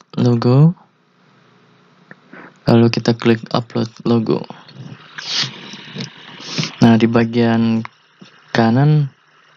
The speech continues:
ada Do and Do Not. Jadi, yang boleh dilakukan dan yang tidak boleh dilakukan.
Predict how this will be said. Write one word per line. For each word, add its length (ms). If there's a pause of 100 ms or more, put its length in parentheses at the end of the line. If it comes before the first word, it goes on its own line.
(400)
ada 720 (160)
Do 640
and 640 (160)
Do 320
Not. 400 (960)
Jadi, 560
yang 400
boleh 240
dilakukan 640
dan 160
yang 160
tidak 240
boleh 240
dilakukan. 800